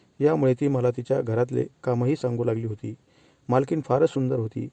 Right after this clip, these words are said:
तिचा नवरा आठवड्यातून एकच दिवस यायचा आणि दुसऱ्या दिवशी तिकडच्या मॉलवर निघून जायचा.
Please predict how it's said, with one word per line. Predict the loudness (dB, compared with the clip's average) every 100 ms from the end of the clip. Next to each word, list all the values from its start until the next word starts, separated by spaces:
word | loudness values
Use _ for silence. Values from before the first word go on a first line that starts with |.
| _ _ _ _
तिचा | 0 2
नवरा | 4 4 4
आठवड्यातून | 2 2 2 0 -4
एकच | 0 2 2
दिवस | 0 -2
यायचा | -4 -4 -6 -8 _ _ _ _
आणि | -2 0
दुसऱ्या | -2 0 0
दिवशी | 0 -4 -8
तिकडच्या | -4 0 2 2
मॉलवर | -2 -2 -2
निघून | -2 -2 -2
जायचा. | -2 -2